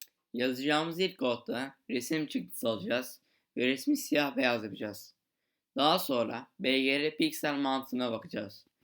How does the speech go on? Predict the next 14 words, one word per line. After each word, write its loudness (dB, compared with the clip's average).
ve 4
resmin 0
özelliklerini 0
çıkartacağız. -8
İlk -2
başta -2
editörümü 0
açıyorum 0
ve 0
yeni 0
bir -4
kod -2
dosyası -4
açıyoruz -6